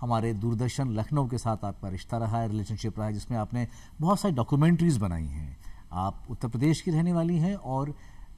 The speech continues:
विकास की पत्रकारिता में आपने काफ़ी लंबा समय गुजारा है और हाल फिलहाल में आप एकेडमिक्स के वर्ल्ड से जुड़ी हुई हैं। हम इनसे बातचीत करेंगे। जल्दी से आपको उन तरफ लेके चलता हूँ।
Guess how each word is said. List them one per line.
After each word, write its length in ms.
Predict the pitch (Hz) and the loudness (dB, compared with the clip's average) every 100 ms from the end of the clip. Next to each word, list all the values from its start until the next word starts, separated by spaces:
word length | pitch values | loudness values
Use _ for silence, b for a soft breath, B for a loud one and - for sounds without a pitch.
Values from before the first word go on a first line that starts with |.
| - - | -18 -8
विकास 640 | 110 107 127 175 226 277 - | 0 2 4 4 4 4 2
की 160 | - - | 2 2
पत्रकारिता 760 | - - 139 131 131 151 156 | 0 -2 0 2 2 2 0
में 240 | 147 135 147 | 0 -2 -2
आपने 540 | 107 110 120 120 123 - | -6 -6 -4 -4 -6 -6
काफ़ी 320 | 147 160 - 180 | -4 -2 0 0
लंबा 460 | 104 104 117 123 | 2 2 2 0
समय 340 | 123 104 92 104 | -2 -2 -2 -2
गुजारा 420 | 92 90 85 92 | -2 -2 -2 -4
है 260 | 92 123 139 | -4 -6 -4
और 140 | 139 | -6
हाल 220 | 107 180 226 | 6 8 8
फिलहाल 320 | 196 156 135 | 8 8 8
में 140 | 123 | 4
आप 140 | 127 175 B B - | 0 -2 B B -6
एकेडमिक्स 480 | 113 131 131 123 - | 2 4 4 0 -2
के 140 | 123 | 0
वर्ल्ड 240 | 101 104 | 0 0
से 160 | 104 160 | -2 -2
जुड़ी 280 | 107 110 104 | 0 0 0
हुई 220 | 85 90 | -2 -2
हैं। 200 | 104 143 B - | 0 -2 B 4
हम 80 | 175 | 6
इनसे 180 | 160 160 | 8 8
बातचीत 400 | 120 - 143 - | 6 4 2 2
करेंगे। 280 | 151 180 | 0 2
जल्दी 280 | 160 143 139 | 2 2 4
से 100 | 127 | 4
आपको 240 | 135 120 123 | 4 4 0
उन 80 | |
तरफ 240 | 110 113 110 | 0 -2 -2
लेके 100 | 98 | 0
चलता 240 | 117 107 | 0 2
हूँ। 220 | 117 170 | 4 4